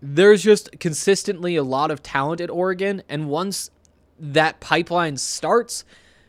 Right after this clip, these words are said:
you, it doesn't necessarily, like, just stay there, but the upkeep really isn't that difficult, especially compared to building a pipeline like that to another school that is somewhere that is sort of devoid of talent.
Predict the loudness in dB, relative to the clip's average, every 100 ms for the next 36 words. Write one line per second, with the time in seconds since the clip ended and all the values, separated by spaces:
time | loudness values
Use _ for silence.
0 | _ _ _ _ _ _ _ 0 4 6
1 | 6 4 2 -2 0 4 6 6 4 -2
2 | 0 4 6 4 2 -4 -6 -4 -2 -4
3 | -4 -4 -2 -2 0 -2 -8 _ 0 2
4 | 2 0 -2 -4 -6 -6 -2 4 6 6
5 | 4 2 -2 -2 0 -4 -4 -8 -8 -8
6 | -10 -4 -2 0 -2 -4 -6 -2 -2 -2
7 | -6 -6 -4 -8 -12 -4 0 2 2 -2
8 | -6 -14 -10 -6 -4 -6 -6 -8 -8 -10
9 | -8 -8 -6 -6 -2 0 0 -2 -6 -6
10 | -6 -2 -2 0 -2 -2 -2 -2 -6 -6
11 | -6 -2 0 0 -2 -4 -6 0 0 0
12 | -2 -6 -8 -8 -12